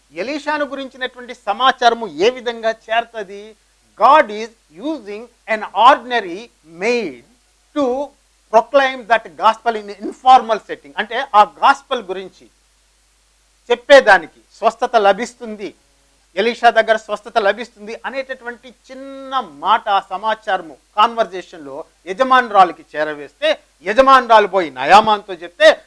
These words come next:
నయామాను పోయి రాజు చే చెప్తే, రాజు ఆయన లేఖ రాసి మళ్ళీ రాజు దగ్గరికి,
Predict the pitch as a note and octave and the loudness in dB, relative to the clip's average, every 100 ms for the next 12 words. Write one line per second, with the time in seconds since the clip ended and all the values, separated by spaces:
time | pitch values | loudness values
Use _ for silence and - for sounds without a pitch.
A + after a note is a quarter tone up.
0 | _ E3+ B3 C#4 B3+ A#3 F#3+ G3+ D3 B2+ | _ 0 4 4 2 0 0 -2 -2 2
1 | D#3 F#3+ G3+ G#3 G3 F#3+ - D4 A3+ - | 4 4 -2 -8 -10 -12 -2 0 0 -4
2 | D#3+ E3+ A#3 B3+ B3 G#3 - F3+ G3+ F3+ | 0 6 8 6 0 -10 -4 0 0 -2
3 | C#3 A3+ B3 A3 F#3 - D4 G3+ _ E3+ | 0 0 2 2 0 -2 -14 -14 _ 4
4 | A#3+ C4+ B3 G3+ G#3+ G#3+ G#3+ - - F#3+ | 4 4 4 6 6 2 -2 -2 -14 -16